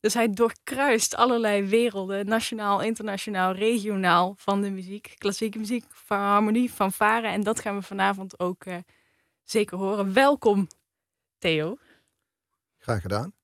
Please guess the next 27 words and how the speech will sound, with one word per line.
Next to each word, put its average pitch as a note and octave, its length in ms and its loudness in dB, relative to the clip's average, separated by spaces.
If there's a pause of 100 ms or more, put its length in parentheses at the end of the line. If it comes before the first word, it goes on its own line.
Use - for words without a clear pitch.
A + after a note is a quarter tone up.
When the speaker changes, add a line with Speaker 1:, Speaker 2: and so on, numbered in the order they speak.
(340)
Speaker 1:
Ja, - 300 4
ik A3+ 100 0
ben, A3+ 180 2
Speaker 2:
Ja. G#3 280 4
Speaker 1:
eh, - 80 -4
ik G#3 100 -8
ben A3 180 0
benieuwd C#4 560 -2
naar G#3 540 -4
je G#3 220 -4
verhalen G#3+ 480 2
en G#3 180 -2
naar F#3 400 -2
je F#3 200 -10
al F3+ 180 -8
ontzettend F#3 600 -14
lange G#3+ 320 0
carrière F#3+ 540 -10
in G#3 240 0
die, F#3 300 -14
in G3+ 160 -12
die F#3+ 140 -12
wereld, F#3 360 -6
in F#3+ 100 -14
allerlei F#3 320 -10
verschillende F#3 460 -12
facetten. F#3+ 560 -8